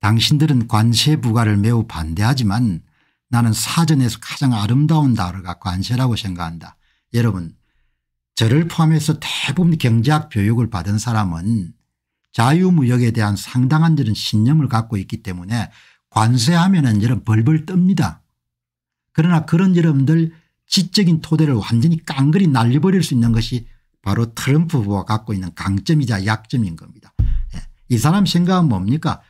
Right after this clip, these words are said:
관세, 자유무역 다 좋지. 그러나 위급한 상황에서는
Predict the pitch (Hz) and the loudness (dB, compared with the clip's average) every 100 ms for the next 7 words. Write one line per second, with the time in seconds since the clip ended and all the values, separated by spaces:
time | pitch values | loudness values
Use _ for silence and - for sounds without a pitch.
0 | _ - 110 123 - - 220 _ _ _ | _ 0 0 2 0 0 -4 _ _ _
1 | _ _ - 127 185 202 160 127 190 196 | _ _ -2 2 2 2 2 2 0 -4
2 | _ 110 143 160 113 117 180 202 113 87 | _ 0 0 2 0 0 0 2 0 -4
3 | _ _ _ _ - 175 208 185 185 98 | _ _ _ _ -4 2 4 4 0 -2
4 | - _ - 180 233 170 175 151 - 156 | -10 _ 0 2 2 2 2 2 2 2
5 | 156 135 135 107 | 2 2 0 0